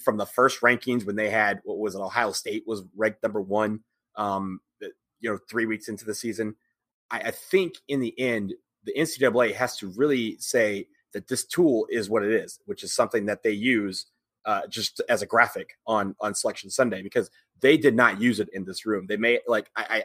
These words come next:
I, I really think they didn't. Uh, they probably looked at the eyeball test, uh, and, and kinda just looked at records.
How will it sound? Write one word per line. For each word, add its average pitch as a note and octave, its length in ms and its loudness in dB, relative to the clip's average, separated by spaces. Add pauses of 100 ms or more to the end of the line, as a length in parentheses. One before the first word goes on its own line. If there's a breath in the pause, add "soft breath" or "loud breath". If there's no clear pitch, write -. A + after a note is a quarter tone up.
I, A2+ 60 -2
I - 20 -4 (160)
really C3+ 240 4
think C3 180 0
they A#2+ 120 0
didn't. A2 300 0 (400)
Uh, F#2 260 -6 (220)
they G#2 80 -6
probably C3 400 6
looked B2 220 2
at F#2 60 -2
the G2+ 140 -2
eyeball B2 340 4
test, - 480 2
uh, G#2 280 2
and, F#2+ 160 -2
and G2+ 180 -10
kinda A2+ 200 4
just G#2 240 -6
looked A#2 160 -4
at G#2 140 0
records. C#3 500 2